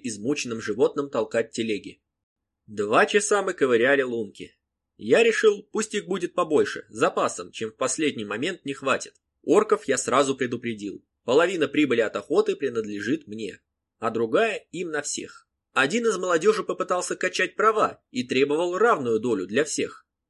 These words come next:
Но его сразу заткнул Гурк ударом кулака в живот и резонно поинтересовался, есть ли у него ещё вопросы. Когда молодой замешкался с ответом, то получил ногой в корпус с пояснением, что любое моё слово закон,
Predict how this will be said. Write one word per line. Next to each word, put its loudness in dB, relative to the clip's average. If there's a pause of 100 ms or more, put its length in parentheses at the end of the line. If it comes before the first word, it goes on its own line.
(100)
Но 0
его 6
сразу 2
заткнул -2
Гурк 6
ударом 2
кулака 0
в -6
живот -2 (180)
и 0
резонно 0
поинтересовался, -2 (460)
есть -2
ли -2
у -8
него -2
ещё -4
вопросы. -6 (300)
Когда 0
молодой 0
замешкался -4
с -10
ответом, -2
то 4
получил -6
ногой -2
в -8
корпус -2
с -20
пояснением, -4
что -8
любое 0
моё -2
слово 0
закон, -6